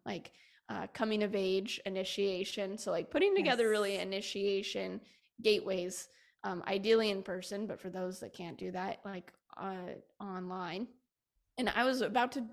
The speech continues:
Speaker 1: like, do that with my other girlfriend a year ago. And it's just like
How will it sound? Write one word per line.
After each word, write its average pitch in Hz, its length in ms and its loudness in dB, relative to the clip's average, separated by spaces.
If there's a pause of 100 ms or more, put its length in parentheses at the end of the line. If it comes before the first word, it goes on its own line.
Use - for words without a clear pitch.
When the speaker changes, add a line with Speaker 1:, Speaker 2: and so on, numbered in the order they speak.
Speaker 1:
like, 208 340 0
do 226 200 2
that 233 320 0
with 226 200 -2
my 226 160 2
other 233 220 2
girlfriend 233 520 4
a - 80 6
year 285 300 8 (100)
ago. 190 400 2 (400)
And 226 140 4
it's 214 120 0
just - 200 -6
like 180 240 -4